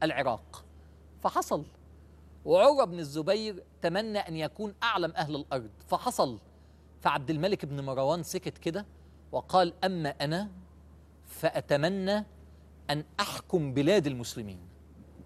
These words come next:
هو طموحاته كده. هتقول لي:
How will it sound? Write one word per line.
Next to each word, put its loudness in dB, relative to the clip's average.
هو 8
طموحاته -2
كده. -14
هتقول 2
لي: -2